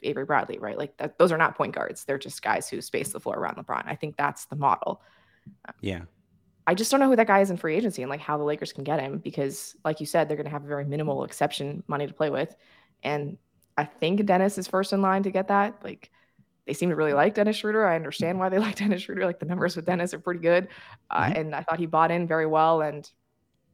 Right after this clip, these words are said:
Speaker 1: maybe he was the Lakers' fifth best player in the postseason.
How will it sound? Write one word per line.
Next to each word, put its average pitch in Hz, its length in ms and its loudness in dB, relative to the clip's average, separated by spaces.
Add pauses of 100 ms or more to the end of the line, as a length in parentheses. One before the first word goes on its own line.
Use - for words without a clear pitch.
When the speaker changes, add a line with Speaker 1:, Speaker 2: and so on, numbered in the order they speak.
(180)
Speaker 1:
maybe 190 300 -2
he 202 140 2
was 196 220 4
the - 120 -4
Lakers' 175 460 -4 (880)
fifth 247 320 -2
best 269 220 -2
player 285 220 2
in 277 80 0
the 277 60 -8
postseason. 294 600 -4